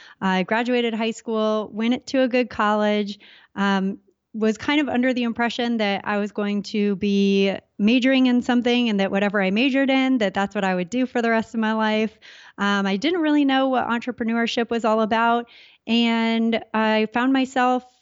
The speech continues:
at the age of, gosh, let's say early twenties, and thought, "There's gotta be something more. I, I, I don't, I don't believe that this is what life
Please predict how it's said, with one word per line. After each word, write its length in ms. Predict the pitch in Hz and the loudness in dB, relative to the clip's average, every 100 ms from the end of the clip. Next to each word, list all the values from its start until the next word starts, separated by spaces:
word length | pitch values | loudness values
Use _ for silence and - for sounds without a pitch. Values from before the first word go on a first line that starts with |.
| _ - | _ -4
at 340 | 208 202 202 | -2 -2 -4
the 80 | 208 | -6
age 320 | 208 220 196 | -4 -4 -2
of, 560 | 214 208 202 202 190 - | 0 2 0 0 -4 -6
gosh, 420 | 208 196 185 - - | -2 -2 -2 -6 -6
let's 200 | 196 196 | -6 -6
say 760 | - 208 202 202 202 202 202 - | -4 0 0 0 0 -2 -4 -4
early 260 | 220 233 240 | -2 0 0
twenties, 640 | - 240 254 320 370 349 - - - - - 220 | -2 0 2 2 0 -6 -14 -20 -20 -20 -6 0
and 760 | 220 214 214 208 214 202 - - | 2 4 4 2 2 0 -4 -4
thought, 360 | 220 208 202 - - _ | 0 0 0 -6 -20 _
"There's 200 | 220 220 | -2 0
gotta 260 | 220 208 208 | 0 -2 -2
be 120 | 214 | -6
something 420 | 190 196 185 185 | -6 -6 -4 -4
more. 400 | 180 175 175 175 - | -4 -4 -4 -8 -6
I, 340 | 196 190 190 - - | -4 -2 -4 -8 -4
I, 300 | 196 190 175 - | -2 -2 -4 -8
I 160 | 208 208 | -2 0
don't, 260 | 226 233 - | 0 -2 -4
I 120 | 233 247 | -2 2
don't 200 | 294 269 | 2 2
believe 500 | 311 254 240 240 233 | 0 0 0 -2 -2
that 220 | 220 185 | -2 -2
this 240 | 202 196 | -4 -2
is 240 | 214 202 190 | -2 -2 -2
what 400 | 185 190 - 247 | -2 -2 -4 -4
life 360 | 196 185 190 | -2 0 -2